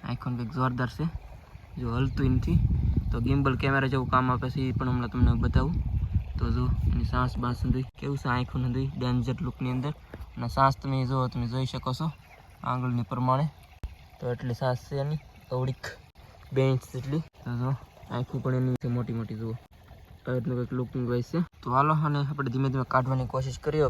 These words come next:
પક્ષી તો આ હું હોય કોને ખબર. તો જોઈએ હાલો, કાઢીને પછી એકવાર. તો પાંખું તમને હું બતાવી દઉં, આવી રીતના છે કંઈક. જો આવી રીતના કંઈક પાંખું છે એની. તો જો, તો હાલો, આને પહેલા કાઢી લઈએ આપણે ઝાડની અંદરથી. તો જો મિત્રો, હાલો, આપણે આને કાઢવાની કોશિશ કરી ધીમે ધીમે. ઝાડમાં એના છે ને પગ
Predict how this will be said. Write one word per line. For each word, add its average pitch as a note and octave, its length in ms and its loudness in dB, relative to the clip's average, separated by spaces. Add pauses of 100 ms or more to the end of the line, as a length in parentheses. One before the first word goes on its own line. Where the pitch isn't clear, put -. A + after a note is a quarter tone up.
પક્ષી C3+ 340 -2
તો C#3+ 100 6
આ C3+ 100 10
હું D3 140 2
હોય C#3 160 4
કોને D#3 240 8
ખબર. D3 180 2 (140)
તો B2 80 2 (280)
જોઈએ D3 340 6
હાલો, D3 160 8 (180)
કાઢીને B2+ 360 6
પછી B2+ 240 0
એકવાર. C3 200 2 (320)
તો A#2 220 0
પાંખું B2+ 240 6
તમને B2+ 220 4
હું A#2 100 0
બતાવી B2+ 260 6
દઉં, B2 100 6
આવી B2 160 6
રીતના A#2+ 280 -2
છે B2+ 120 0
કંઈક. C3 160 0 (220)
જો A#2+ 160 2
આવી A#2+ 140 4
રીતના A#2+ 200 2
કંઈક - 180 -4
પાંખું B2 300 4
છે C3 140 6
એની. D#3 160 8 (280)
તો - 60 -2 (180)
જો, B2 140 6 (200)
તો - 120 -6
હાલો, C#3 140 6
આને C#3+ 200 6
પહેલા C3+ 220 4
કાઢી B2+ 260 4
લઈએ B2+ 160 4
આપણે B2 240 0
ઝાડની B2+ 300 4
અંદરથી. C3 320 -2 (160)
તો C3 120 2
જો E3 180 12
મિત્રો, D3 200 8
હાલો, D#3+ 160 12
આપણે D3 180 8
આને C#3 220 2
કાઢવાની C3 360 8
કોશિશ B2+ 280 2
કરી C#3 180 2
ધીમે C3 200 4
ધીમે. C3 240 4
ઝાડમાં B2+ 360 8
એના B2+ 140 2
છે D3 120 0
ને B2+ 120 2
પગ B2+ 140 4